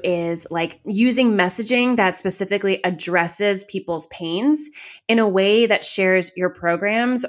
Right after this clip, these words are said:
or how you help them. And I have to say, I totally disagree with this. And I'm gonna share an example of why I disagree with this later. But first, I just wanna address the overall statement.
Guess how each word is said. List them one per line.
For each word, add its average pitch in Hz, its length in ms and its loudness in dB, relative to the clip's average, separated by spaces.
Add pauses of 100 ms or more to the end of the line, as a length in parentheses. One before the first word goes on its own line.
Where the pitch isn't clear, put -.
or 180 420 2 (100)
how 180 420 2
you 180 220 -4
help 151 340 -8
them. - 280 -8 (720)
And 240 300 4 (100)
I 226 80 -2
have 254 260 0
to 330 100 -2
say, 208 540 2 (600)
I 196 300 2
totally 175 920 -2 (260)
disagree 156 600 -2
with - 160 -14
this. - 440 -8 (400)
And 240 120 2
I'm 247 100 2
gonna 294 180 4
share 311 260 0
an 285 40 4
example 190 560 2
of 147 300 -4
why 185 500 0
I 165 80 -2
disagree 160 400 -4
with 147 140 -6
this 147 320 -8
later. 170 560 -2
But 190 220 0 (120)
first, 294 260 0
I 226 100 -2
just 262 140 -4
wanna 359 200 4
address 185 480 2
the 190 240 -4
overall 170 480 0
statement. - 640 -8